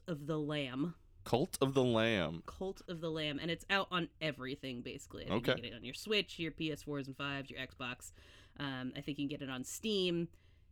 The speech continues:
Speaker 1: It's everywhere. It's, like, thirty bucks, and it was, like, <laughs> the first thing I did when I got home. I was like, 'cause I decided not to bring my Switch with me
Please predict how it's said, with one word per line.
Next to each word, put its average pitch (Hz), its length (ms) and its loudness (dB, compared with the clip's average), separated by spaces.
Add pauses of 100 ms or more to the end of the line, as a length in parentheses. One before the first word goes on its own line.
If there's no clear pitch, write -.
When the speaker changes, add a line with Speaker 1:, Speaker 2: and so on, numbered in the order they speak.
Speaker 1:
It's - 160 -20
everywhere. 160 400 0
It's, 156 140 -4
like, 151 160 -4 (100)
thirty 175 260 4
bucks, 143 460 -4
and 156 140 0
it - 100 -6
was, 170 160 0
like, 220 260 0
<laughs> - 0 -
the 226 120 12
first 220 460 2
thing 196 180 4
I 180 100 4
did 196 400 6
when 175 220 0
I 165 80 0
got 170 160 0
home. 180 200 2
I 180 120 2
was 175 160 0
like, 175 200 0 (220)
'cause - 160 -6
I 247 80 4
decided 226 380 2
not 185 300 0
to 202 80 -2
bring 175 180 0
my 151 100 0
Switch 190 380 -4
with 151 160 -2
me 143 320 0